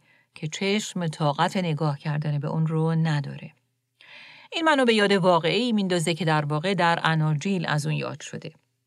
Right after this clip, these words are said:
به این ترتیب که عیسی خداوند سه نفر از شاگردانش رو تنها با خودش به فراز کوهی میبره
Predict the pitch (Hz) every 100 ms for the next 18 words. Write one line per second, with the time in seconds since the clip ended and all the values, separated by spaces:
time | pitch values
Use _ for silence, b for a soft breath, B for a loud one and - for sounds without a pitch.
0 | _ - 143 156 156 156 175 175 160 180
1 | 185 156 170 165 175 185 190 175 B B
2 | B - 285 226 196 170 170 - 165 156
3 | 156 208 202 156 185 - 170 156 147 208
4 | 220 208 170 160 170 160 - 151 143 147
5 | 151 160 - 170 151 139 123 135 151